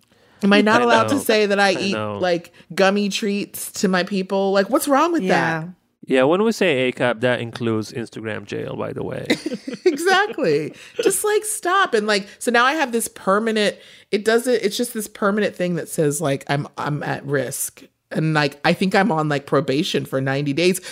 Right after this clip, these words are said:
Speaker 1: So I'm scared to post anything. So now you're getting meatball content 'cause I don't know. I think that's, like, the
Speaker 3: <laughs>
Speaker 1: most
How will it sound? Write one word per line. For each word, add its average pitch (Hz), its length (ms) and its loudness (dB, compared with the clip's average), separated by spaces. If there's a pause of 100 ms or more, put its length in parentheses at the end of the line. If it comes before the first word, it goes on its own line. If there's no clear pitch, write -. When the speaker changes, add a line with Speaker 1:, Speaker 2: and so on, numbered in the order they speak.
Speaker 1:
So - 140 2
I'm 170 80 2
scared 208 340 2
to - 60 -4
post 220 400 2
anything. 226 600 0 (340)
So - 140 -4
now 170 200 4
you're 185 180 0
getting 196 420 0
meatball 190 420 -2
content 135 520 -6
'cause 143 140 -2
I 156 100 2
don't 196 200 0
know. 170 160 2
I 160 120 2
think 202 200 0
that's, - 240 0
like, 185 240 2
the 185 80 2
Speaker 3:
<laughs> - 0 -
Speaker 1:
most 180 440 0